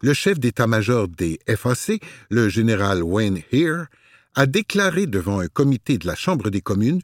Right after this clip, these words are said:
qu'il était tout à fait envisageable que la souveraineté du Canada dans l'Arctique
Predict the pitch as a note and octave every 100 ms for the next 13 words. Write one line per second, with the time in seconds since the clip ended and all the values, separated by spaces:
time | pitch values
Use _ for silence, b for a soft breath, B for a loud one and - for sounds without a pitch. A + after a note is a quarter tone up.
0 | B B B - E3+ E3+ - F3 - F#3+
1 | E3+ D3+ D3+ - - A#3 G3 C#3+ A2+ G2
2 | F2 C#3+ - B B _ _ _ _ _
3 | - C3+ B2 - A#2+ A#2 G#2 G2 - C3+
4 | D#2 D#2+ F#2+ F#2 F2+ A#2+ G#2 F2+ F#2 G2+
5 | - G3 -